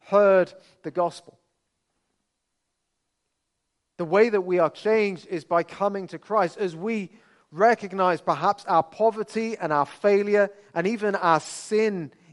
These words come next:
in welcoming others and not displaying the way of Christ. Now, the answer is not now we need to change ourselves and then come to Christ. We need to come to Christ to be changed.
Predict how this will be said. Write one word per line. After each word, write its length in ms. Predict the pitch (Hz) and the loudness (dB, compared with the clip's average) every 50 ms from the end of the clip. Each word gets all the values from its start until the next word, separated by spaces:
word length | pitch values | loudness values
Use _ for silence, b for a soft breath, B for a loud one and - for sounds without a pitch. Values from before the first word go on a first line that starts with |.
| b | b
in 220 | b 190 165 156 135 | b -10 -8 -8 -2
welcoming 720 | 143 160 170 185 - - - 190 180 165 160 151 147 147 - | 0 2 2 2 2 0 -4 -8 -8 -6 -8 -10 -10 -4 0
others 380 | 160 160 165 165 165 151 123 | 2 2 2 2 0 -6 -6
and 320 | 160 165 175 175 165 170 180 | -6 -6 -6 -6 -6 -4 -2
not 180 | 208 214 180 | -4 -4 -4
displaying 1120 | 175 175 156 - - - - - - 175 180 196 208 208 196 190 180 160 143 131 120 - b b b b b b b b | -6 -12 -12 -12 -14 -18 -16 -8 0 2 4 6 6 4 4 2 -2 -4 -6 -10 -12 -16 b b b b b b b b
the 100 | b 160 | b -8
way 380 | 143 135 160 170 180 175 175 165 | -4 0 2 2 2 2 0 -2
of 180 | - 147 - | -6 -8 -10
Christ. 440 | - - 160 151 131 117 101 - _ _ _ _ _ _ _ _ _ _ _ _ _ _ _ _ _ _ _ _ _ _ _ _ _ _ _ _ _ _ _ _ _ _ _ _ _ _ _ _ - | -12 -10 -8 -6 -6 -8 -8 -14 _ _ _ _ _ _ _ _ _ _ _ _ _ _ _ _ _ _ _ _ _ _ _ _ _ _ _ _ _ _ _ _ _ _ _ _ _ _ _ _ -6
Now, 120 | 160 160 | -4 -4
the 180 | 147 165 175 190 | -2 0 0 0
answer 500 | 190 180 190 202 196 - - 190 175 165 | 2 2 2 2 0 -4 -2 -2 0 0
is 240 | 151 165 156 139 - | 0 -2 -4 -4 -2
not 220 | 170 170 165 156 | -2 -2 -2 -2
now 280 | 165 156 156 156 156 151 | -2 0 2 2 2 2
we 180 | 147 147 151 151 | 0 -2 -6 -8
need 140 | 156 147 | -10 -10
to 100 | - - | -12 -14
change 340 | - - - 160 156 156 143 | -12 -8 -6 -6 -6 -4 -4
ourselves 400 | 151 143 - - 151 147 139 123 | -4 -6 -4 -4 -4 -4 -4 -4
and 100 | 135 131 | -6 -10
then 120 | 139 139 127 | -10 -10 -10
come 180 | - 143 135 123 | -10 -12 -12 -12
to 100 | 135 127 | -14 -12
Christ. 260 | - 151 143 131 - _ _ - | -6 -6 -6 -6 -6 _ _ -20
We 260 | 156 143 165 208 226 | -12 -8 -6 -6 -4
need 160 | 214 208 190 | -4 -6 -8
to 100 | - 170 | -8 -12
come 340 | - - - - 175 175 156 | -16 -12 -6 -6 -6 -6 -6
to 100 | - 147 | -8 -16
Christ 400 | - _ - 151 143 139 135 - | -16 _ -6 -4 -4 -4 -4 -8
to 80 | - 120 | -16 -20
be 100 | 127 120 | -20 -20
changed. 460 | - - 131 120 107 104 _ _ _ | -18 -14 -14 -14 -14 -14 _ _ _